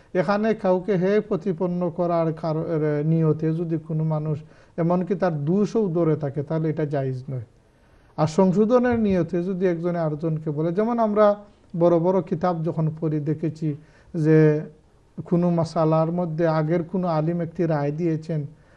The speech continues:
তিনি, এবং সব উলামায়ে কেরাম বলতেন, "ওয়াল্লাহু আ'লামু বিস-সাওয়াব", সত্য কোনটা আল্লাহ ভালো জানেন, আমি যদি ভুল করি তো আল্লাহ যেন মাফ করেন, আমাকে কেউ সংশোধন করে দিলে ভালো হব, সব বইতে লেখা থাকে।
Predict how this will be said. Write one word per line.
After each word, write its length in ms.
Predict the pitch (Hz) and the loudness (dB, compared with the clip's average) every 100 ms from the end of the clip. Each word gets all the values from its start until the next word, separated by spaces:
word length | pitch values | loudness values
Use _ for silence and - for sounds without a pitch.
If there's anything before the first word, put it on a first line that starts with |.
| - _ - | -20 _ -2
তিনি, 200 | 180 190 | 2 4
এবং 420 | 185 202 202 208 - - | 4 4 2 0 -8 -10
সব 300 | - 220 220 - _ 190 | 4 4 4 -8 _ 4
উলামায়ে 460 | 185 180 185 196 | 6 6 4 2
কেরাম 340 | 165 185 175 151 | 0 -2 0 0
বলতেন, 480 | 160 156 160 170 143 - - - | 2 0 0 -2 -2 -8 -20 2
"ওয়াল্লাহু 540 | 185 165 170 180 170 175 | 4 6 4 2 0 0
আ'লামু 480 | 180 190 180 160 | 2 2 2 0
বিস-সাওয়াব", 680 | 147 151 - 165 143 139 135 131 _ _ _ _ - | -2 -4 -6 -6 -4 -2 -4 -10 _ _ _ _ -20
সত্য 480 | - - 165 - 175 | -10 2 2 2 0
কোনটা 320 | 170 202 202 | 0 2 2
আল্লাহ 260 | 180 170 180 | 2 2 2
ভালো 260 | 180 165 156 | 2 0 0
জানেন, 280 | 151 151 | -4 -4
আমি 200 | 156 160 | -2 0
যদি 160 | 175 175 | 0 0
ভুল 280 | 160 196 190 | 0 0 0
করি 240 | 185 160 | 0 -2
তো 140 | 156 160 | 0 0
আল্লাহ 240 | 156 156 | 0 0
যেন 160 | 165 165 | -2 -2
মাফ 220 | 156 151 - | -4 -6 -6
করেন, 300 | 165 160 160 | -4 -4 -4
আমাকে 340 | 170 160 156 170 | -2 0 0 -2
কেউ 160 | 160 | -2
সংশোধন 540 | 160 165 156 180 180 170 | -2 -2 -2 -2 -2 -4
করে 220 | 170 156 | -2 -2
দিলে 280 | 151 160 - 175 | -2 -4 -6 2
ভালো 300 | 165 160 151 | 4 4 2
হব, 380 | 147 143 147 151 - - - | 0 -2 -4 -6 -12 -20 -2
সব 280 | 214 233 208 - - | 4 4 2 -8 -6
বইতে 480 | 165 160 170 165 170 | 0 4 4 4 -2
লেখা 300 | 151 143 139 | -2 -2 -4
থাকে। 260 | 135 135 | -8 -12